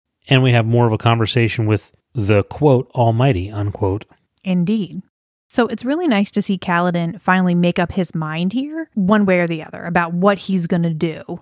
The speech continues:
Speaker 1: Well, yeah, and that's my first note. It's finally, it's nice to see him finally doing something proactive and positive.
Speaker 2: Right.
Speaker 1: Not something that's just gonna be negative and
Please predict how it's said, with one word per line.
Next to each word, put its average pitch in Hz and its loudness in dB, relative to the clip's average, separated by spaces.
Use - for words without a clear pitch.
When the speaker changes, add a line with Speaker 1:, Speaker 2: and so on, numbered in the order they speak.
Speaker 1:
Well, 156 0
yeah, 131 4
and 104 -2
that's 120 2
my 107 0
first 98 -6
note. 107 0
It's 98 -4
finally, 113 0
it's 104 -6
nice 117 2
to 110 -2
see 107 0
him 104 -2
finally 104 -2
doing 98 -2
something 98 -4
proactive 101 0
and 90 -6
positive. 90 0
Speaker 2:
Right. 175 -6
Speaker 1:
Not 101 -2
something 95 -2
that's 92 -6
just - -4
gonna 104 -2
be 95 0
negative 101 0
and 90 -4